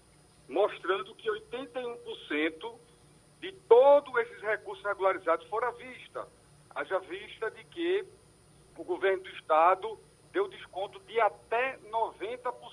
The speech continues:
cento para quem pagasse à vista e uma tabela progressiva. Essa tabela, ela mostrava que quanto mais você parcelava,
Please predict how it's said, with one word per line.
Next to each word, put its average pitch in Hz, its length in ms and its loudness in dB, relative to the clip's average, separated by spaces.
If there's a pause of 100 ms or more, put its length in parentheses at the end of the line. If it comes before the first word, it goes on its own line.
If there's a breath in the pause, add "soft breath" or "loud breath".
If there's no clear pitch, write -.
cento 190 280 -6
para 190 180 0
quem 190 180 -12
pagasse 165 460 -2
à 226 80 -4
vista 247 480 -10 (320)
e 254 80 -14
uma 269 160 -2
tabela 247 720 0 (540)
progressiva. 190 840 -2
Essa 196 180 -2
tabela, 185 800 -2
ela 165 380 0
mostrava 165 880 -2 (460)
que 202 560 -16 (500)
quanto 285 680 -2 (180)
mais 165 460 4
você 170 600 -8 (120)
parcelava, 226 760 -2